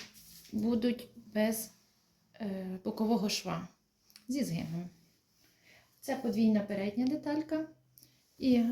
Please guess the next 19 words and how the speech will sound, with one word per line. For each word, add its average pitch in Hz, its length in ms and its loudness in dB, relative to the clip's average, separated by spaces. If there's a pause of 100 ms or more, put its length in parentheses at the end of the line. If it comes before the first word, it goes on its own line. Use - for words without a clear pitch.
(100)
задня 240 420 8
теж 226 360 2 (500)
подвійна. 190 480 -2 (1800)
Починаємо 262 280 -4
шити 233 300 0
футболочку 208 720 0
нашого 226 380 4
комплекту. 202 600 0 (880)
Боксери 226 560 4
пошили 190 500 -2
раніше. 202 520 0 (960)
Е, 202 300 -2
ось 269 200 0
показую, 240 580 2
з - 60 -2
чого 240 260 0
починаємо 214 920 6 (560)
нашу 214 320 4
футболочку. 175 720 -2